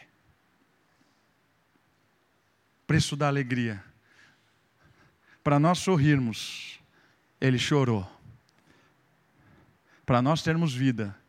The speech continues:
ele morreu. Para nós sermos honrados, ele foi humilhado. Para nós termos a vitória, ele foi derrotado. Mas ele não ficou derrotado. Ele ressuscitou,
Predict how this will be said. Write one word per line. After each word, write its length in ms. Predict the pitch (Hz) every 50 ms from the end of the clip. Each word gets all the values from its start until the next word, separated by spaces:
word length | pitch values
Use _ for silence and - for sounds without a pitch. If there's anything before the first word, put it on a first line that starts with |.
| _ _ _ _ _ _ _ _ _
ele 160 | - 123 113
morreu. 420 | 117 117 113 101 104 107 98 95 - - - - - - - _ _ _ _ _ _ _ _ _ _ _ _ _ _ _ _ _ _
Para 140 | - 127 135
nós 180 | 143 147 151 -
sermos 300 | - 160 160 160 139 156
honrados, 800 | 165 165 147 131 139 123 117 104 101 110 104 - - - - - _ _ _ _ _ _
ele 140 | 127 127 120
foi 200 | 110 - 135 127
humilhado. 560 | 120 120 127 139 135 113 107 104 101 98 98 - - - - - _ _ _ _ _ _ _ _ _ _ _
Para 140 | - 123 131
nós 180 | 135 135 -
termos 240 | - 147 143 139 123
a 60 | 139
vitória, 640 | 131 131 156 143 - 120 117 113 107 107 101 98 98 - _ _ _ _ _ _ _ _ _ _ _ _ -
ele 140 | 117 107 107
foi 160 | - - 113
derrotado. 560 | 113 110 107 120 - - 101 98 101 98 - _ - - _ _ _ _ _ _ _ _ _ _ _ _ _ _ _ _ _ _ _ _ -
Mas 140 | 98 110
ele 120 | 113 113 110
não 100 | 120 123
ficou 320 | - - - - 127 120
derrotado. 580 | 107 113 117 117 113 - 110 104 104 104 120 110 - - - _ _ _ _ _ _ _ _ _ _
Ele 200 | - 113 113 107
ressuscitou, 840 | 104 107 139 143 - - 143 - - 160 - - 123 110 101 98